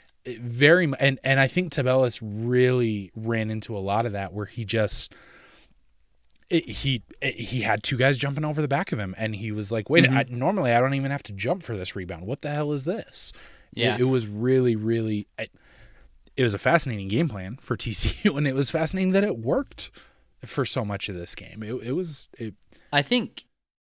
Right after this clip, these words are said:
Speaker 2: the conventional wisdom for most people who've played Arizona this year has been, "Don't run with Arizona, or they will run you out of the gym." Whereas the conventional wisdom,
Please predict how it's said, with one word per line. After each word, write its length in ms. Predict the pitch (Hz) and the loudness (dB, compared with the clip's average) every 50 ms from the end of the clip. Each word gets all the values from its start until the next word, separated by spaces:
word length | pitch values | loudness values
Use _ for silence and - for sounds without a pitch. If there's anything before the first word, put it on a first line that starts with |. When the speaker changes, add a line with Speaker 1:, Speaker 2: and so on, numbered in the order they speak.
| _ _ _ _ _ _ _ _ | _ _ _ _ _ _ _ _
Speaker 2:
the 260 | - 139 143 139 127 | -6 0 2 2 2
conventional 640 | - - - 127 120 117 139 151 151 - 156 139 127 113 | 2 0 0 0 2 4 2 2 2 0 0 0 2 2
wisdom 540 | 113 120 117 - - 113 104 101 101 - _ _ _ _ _ - | 2 0 0 0 -2 -2 -2 -2 -6 -12 _ _ _ _ _ -4
for 180 | - 120 110 | -2 -2 0
most 240 | 107 113 117 120 - | 0 -2 -2 -2 -2
people 240 | - 135 120 123 117 | -2 -2 0 -2 -4
who've 120 | 107 - | -4 -2
played 200 | - 123 117 113 | 0 2 4 4
Arizona 400 | 113 110 110 104 117 110 107 107 | 4 4 4 4 2 2 2 2
this 200 | 98 104 - - | 0 -2 -2 0
year 160 | 113 107 101 | 2 2 2
has 200 | 98 101 104 107 | 0 0 -4 -4
been, 380 | 107 113 110 107 104 104 101 95 - - - - - - - - _ _ _ - | 0 2 2 2 2 0 -4 -6 -10 -14 -20 -20 -20 -20 -20 -20 _ _ _ 2
"Don't 200 | 113 117 110 107 | 2 2 2 4
run 200 | 123 123 127 123 | 4 4 4 4
with 120 | 123 - | 2 2
Arizona, 640 | 110 104 101 98 101 107 104 98 98 98 101 110 - _ _ - | 2 2 2 2 0 0 -2 -2 -4 -4 -6 -8 -10 _ _ -4
or 80 | 113 104 | -2 0
they 80 | 107 107 | 0 0
will 140 | 107 104 | 0 0
run 220 | 104 104 101 104 104 | 0 -2 -2 -2 -2
you 100 | 104 104 | 0 0
out 100 | 107 104 | 0 0
of 60 | 98 | 0
the 60 | 101 | -2
gym." 420 | 101 - 151 160 139 107 95 101 - - - - - - - - | 2 6 8 8 8 8 4 -4 -12 -16 -20 -20 -20 -20 -12 -4
Whereas 320 | - 107 107 107 104 - - | 0 2 2 2 0 -2 -6
the 100 | - 104 | -12 -14
conventional 640 | - - - 120 120 156 185 202 - 156 143 131 | -10 -8 -4 0 2 4 4 2 2 2 2 2
wisdom, 460 | 127 147 151 147 - 135 120 113 87 | 4 4 2 2 2 0 0 0 -2